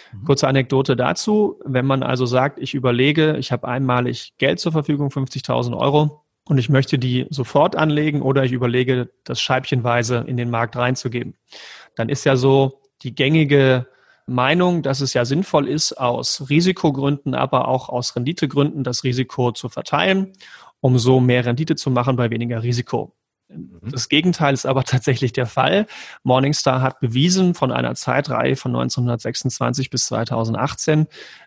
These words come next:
Speaker 2: dass eine Einmalanlage in zweiundsiebzig Prozent aller Fälle besser ist und auch mit weniger Risiko verbunden ist.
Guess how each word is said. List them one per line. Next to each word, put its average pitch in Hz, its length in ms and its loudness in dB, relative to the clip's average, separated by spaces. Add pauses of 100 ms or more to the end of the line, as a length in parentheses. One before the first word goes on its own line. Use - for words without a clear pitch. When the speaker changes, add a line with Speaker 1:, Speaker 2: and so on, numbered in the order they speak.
Speaker 2:
dass - 500 -2
eine 123 300 0
Einmalanlage 147 840 0
in 147 460 0
zweiundsiebzig 131 840 -2
Prozent 139 480 -2
aller 117 240 -2
Fälle 120 360 -2
besser 151 480 0
ist - 340 -4 (120)
und 208 200 2
auch 131 280 -2
mit 143 200 -2
weniger 143 320 2
Risiko 180 360 2
verbunden 110 420 -6
ist. - 240 -12